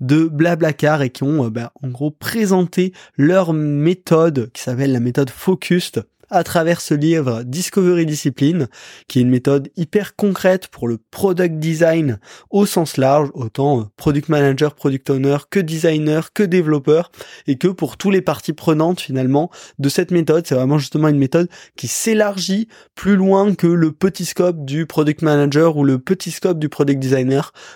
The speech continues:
pour avoir une approche la plus holistique possible et vraiment centrée sur la valeur délivrée à la fin,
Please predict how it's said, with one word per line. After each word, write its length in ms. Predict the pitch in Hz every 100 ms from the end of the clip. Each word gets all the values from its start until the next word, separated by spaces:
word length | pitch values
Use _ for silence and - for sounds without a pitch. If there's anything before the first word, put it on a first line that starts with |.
| -
pour 140 | 120
avoir 180 | 117 127
une 140 | 127
approche 340 | 123 - 165 -
la 80 |
plus 340 | 113 135 127 143
holistique 460 | 196 180 - 175
possible 500 | - 139 - 185 131 - _ - - _
et 140 | 185
vraiment 420 | 160 160 180 180 190
centrée 380 | - 135 -
sur 160 | 175 127
la 160 | 127 123
valeur 640 | 117 147 151 151 160 -
délivrée 480 | 139 135 143 135 139
à 80 | 135
la 140 | 127
fin, 260 | - 135